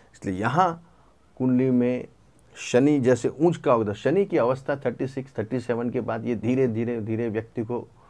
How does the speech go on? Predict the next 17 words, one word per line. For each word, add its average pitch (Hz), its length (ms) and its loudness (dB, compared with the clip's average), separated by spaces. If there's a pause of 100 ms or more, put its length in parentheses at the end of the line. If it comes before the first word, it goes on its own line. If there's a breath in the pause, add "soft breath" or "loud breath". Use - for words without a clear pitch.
(380 soft breath)
बहुत 120 300 4
बड़ी 110 220 0
ऊंचाई 104 340 -4
पे 101 120 -6
लेके 87 280 -8
जाता 87 280 -10
है। - 60 -14
वाजपेयी 131 340 0
साहब 131 240 0
का 135 120 -2
शनि 131 260 2
ऊंच 131 220 0
का - 160 -8
था, 95 120 -6
तुला 120 280 0
राशि 101 280 -4
का, 98 180 -12